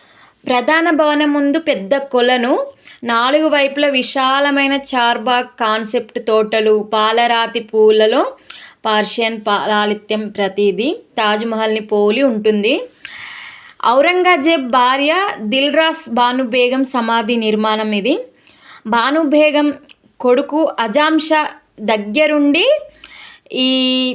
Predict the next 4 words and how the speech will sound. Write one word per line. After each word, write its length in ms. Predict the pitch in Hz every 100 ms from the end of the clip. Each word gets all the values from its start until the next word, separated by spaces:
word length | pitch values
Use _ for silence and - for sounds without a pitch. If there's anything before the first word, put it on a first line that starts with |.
| 208
బాను 280 | 247 247 269 247
బేగం 300 | 269 254 254 247
సమాధిని 560 | 233 226 247 240 247 254 - _ _ _ _ -
కట్టించాడు. 720 | 226 214 240 220 220 208 220